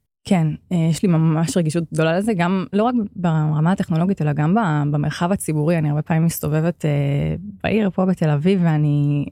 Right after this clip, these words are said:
ואני רואה כל מיני דברים ש-, אתה יודע, בתור, אה, אישה צעירה, אני מדלגת מעליהם בלי לשים לב, אני אומרת, "אוקיי, אבל אם השכנה הזקנה שלי הייתה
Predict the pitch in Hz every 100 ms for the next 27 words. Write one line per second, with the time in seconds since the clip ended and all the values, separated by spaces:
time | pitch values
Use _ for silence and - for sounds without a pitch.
0 | - 165 160 160 160 175 - 196 190 160
1 | 165 214 190 165 - _ - 180 170 147
2 | 196 160 175 180 - _ - 170 156 156
3 | 185 - 196 214 240 175 156 156 151 160
4 | 180 202 170 165 175 175 190 - 190 214
5 | 170 170 175 - 202 208 170 156 175 165
6 | 160 151 165 170 180 170 170 165 226 185
7 | 214